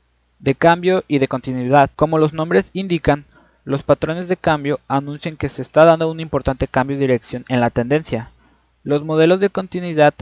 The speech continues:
por otro lado, sugieren que el mercado solo está en pausa durante poco tiempo, posiblemente para corregir una condición sobrecomprada o sobrevendida de corta duración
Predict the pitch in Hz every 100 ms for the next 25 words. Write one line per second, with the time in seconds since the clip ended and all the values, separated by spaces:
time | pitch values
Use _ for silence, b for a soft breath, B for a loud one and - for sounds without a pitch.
0 | - 131 131 156 165 151 147 139 b -
1 | 143 - 156 170 - 156 143 160 160 160
2 | 156 156 147 151 - 143 - 143 151 -
3 | 165 160 151 143 135 120 - 110 123 -
4 | 160 165 120 _ _ b b b b _
5 | 143 - 165 190 202 175 135 - 131 131
6 | 143 135 131 165 165 170 170 156 135 -
7 | 135 123 123 120 123 123 151 139 117 120
8 | 117 123 123 123 123 143 143 143 b b
9 | 120 - 139 - 165 156 151 156 165